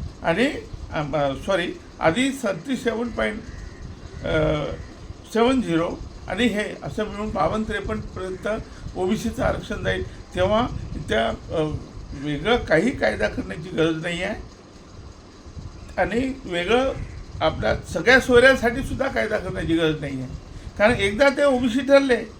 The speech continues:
तर सगळ्यांनाच मराठा समाजाला ओबीसीचं आरक्षण मिळणार आहे.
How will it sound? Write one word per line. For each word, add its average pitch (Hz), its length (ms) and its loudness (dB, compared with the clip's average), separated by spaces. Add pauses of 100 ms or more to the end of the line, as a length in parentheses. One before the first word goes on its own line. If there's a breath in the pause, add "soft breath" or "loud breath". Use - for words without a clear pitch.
(320 loud breath)
तर 277 60 4
सगळ्यांनाच 285 540 6 (120)
मराठा 269 360 4
समाजाला 262 480 0
ओबीसीचं 247 460 2
आरक्षण 214 360 2
मिळणार 147 220 -4
आहे. 123 160 -6